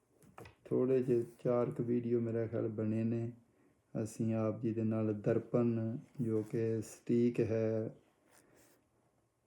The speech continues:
ਸ੍ਰੀ ਗੁਰੂ ਗ੍ਰੰਥ ਸਾਹਿਬ ਜੀ ਦਾ, ਪ੍ਰੋਫੈਸਰ ਸਾਹਿਬ ਸਿੰਘ ਜੀ ਦੁਆਰਾ ਲਿਖਿਆ ਹੋਇਆ, ਜਿਸ ਵਿੱਚ ਗੁਰਬਾਣੀ ਦੇ ਸਾਰੇ ਅਰਥ ਜੋ ਹਨ, ਅਸੀਂ ਇਸੇ ਤਰ੍ਹਾਂ ਹੀ ਛੋਟੇ ਛੋਟੇ ਵੀਡੀਓ ਬਣਾ ਕੇ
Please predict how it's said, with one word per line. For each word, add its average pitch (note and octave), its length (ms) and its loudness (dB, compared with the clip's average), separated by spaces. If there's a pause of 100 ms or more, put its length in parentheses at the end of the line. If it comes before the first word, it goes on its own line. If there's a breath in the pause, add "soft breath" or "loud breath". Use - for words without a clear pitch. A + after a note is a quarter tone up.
(440)
ਸ੍ਰੀ A#2+ 180 4
ਗੁਰੂ A#2+ 220 6
ਗ੍ਰੰਥ A2+ 320 2
ਸਾਹਿਬ A#2+ 280 8
ਜੀ A#2+ 120 6
ਦਾ, A#2+ 140 6
ਪ੍ਰੋਫੈਸਰ A#2 500 0
ਸਾਹਿਬ B2 320 4
ਸਿੰਘ B2+ 280 4
ਜੀ B2+ 160 2
ਦੁਆਰਾ A#2+ 300 4
ਲਿਖਿਆ A#2 380 2
ਹੋਇਆ, B2+ 400 2
ਜਿਸ A#2+ 300 0
ਵਿੱਚ A#2+ 200 -2
ਗੁਰਬਾਣੀ A2+ 540 0
ਦੇ A2+ 140 2
ਸਾਰੇ B2 460 2
ਅਰਥ A2 220 -2
ਜੋ A2 260 -2
ਹਨ, A2 280 -2
ਅਸੀਂ A#2 320 -2
ਇਸੇ B2+ 260 0
ਤਰ੍ਹਾਂ A2+ 260 0
ਹੀ A2 160 0
ਛੋਟੇ A#2 320 -4
ਛੋਟੇ A2 300 -4
ਵੀਡੀਓ A2+ 420 -2
ਬਣਾ G#2+ 300 -4
ਕੇ G#2+ 260 -4